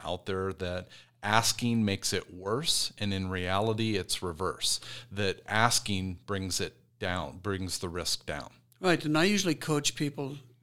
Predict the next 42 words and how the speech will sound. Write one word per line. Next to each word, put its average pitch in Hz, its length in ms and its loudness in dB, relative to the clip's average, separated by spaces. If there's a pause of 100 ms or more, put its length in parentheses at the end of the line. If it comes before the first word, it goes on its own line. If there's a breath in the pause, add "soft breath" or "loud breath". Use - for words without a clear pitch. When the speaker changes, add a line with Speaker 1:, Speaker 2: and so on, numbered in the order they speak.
(120)
Speaker 2:
"Don't 180 240 0
ask, 156 340 4
'You're 185 120 2
not 208 280 6
thinking 151 400 -2
about 143 300 -6
suicide, 170 480 4
are 139 140 -2
you?' 143 80 -8
No, 196 220 -6
ask 165 280 0
it - 120 -10
directly. 147 580 -8
Speaker 1:
Yeah. 90 180 -4
Speaker 2:
Are 175 120 0
you 185 100 0
thinking 156 320 -6
about 151 240 -2
suicide?" 147 480 4 (440 loud breath)
If - 160 -6
you 170 60 2
ask, 156 260 4
"You're 180 100 -2
not 156 180 2
thinking 160 320 0
about 135 320 -6
suicide, 147 420 4
are 139 120 0
you?" 139 120 -2
people 147 300 -8
can 143 180 -6
very 147 200 0
easily 143 340 0 (180)
toss, 147 240 -4
"Oh, 165 180 -4
no, 127 180 -4
I'm 127 120 -8
not 123 180 -12
thinking 147 260 -14
about 127 220 -12
that." - 80 -14
Speaker 1:
Right. 85 120 -12